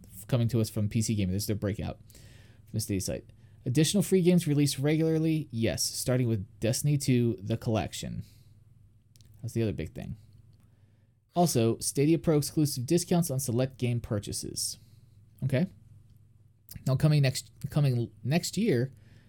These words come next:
they have a plan called Stadia Base, which is completely free.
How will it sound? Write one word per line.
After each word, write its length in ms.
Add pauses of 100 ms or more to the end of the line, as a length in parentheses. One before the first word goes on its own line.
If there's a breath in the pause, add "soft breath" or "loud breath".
(560 soft breath)
they 80
have 140
a 40
plan 240
called 180
Stadia 340
Base, 340
which 140
is 80
completely 400
free. 400